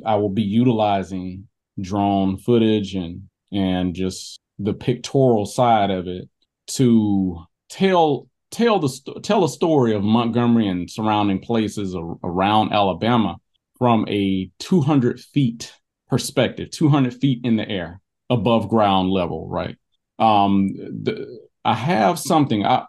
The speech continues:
I wanna go ahead and just say this. You should see the teaser. It was released on social media and various other platforms of Mister Willie Edwards Junior and with what happened to him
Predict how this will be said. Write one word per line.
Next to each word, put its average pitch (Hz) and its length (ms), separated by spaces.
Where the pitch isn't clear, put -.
I 135 60
wanna 156 240
go 143 180
ahead 131 240
and 92 240
just 123 180
say 135 180
this. 127 360
You 120 100
should 120 220
see 156 220
the 123 100
teaser. 143 640
It 98 40
was 90 80
released 113 480
on 101 480
social 107 340
media 104 260
and 90 240
various 101 360
other 98 160
platforms 98 760
of 92 480
Mister 110 320
Willie 110 400
Edwards 98 600
Junior 101 520
and 101 240
with 98 140
what 101 220
happened 98 360
to 98 120
him 95 460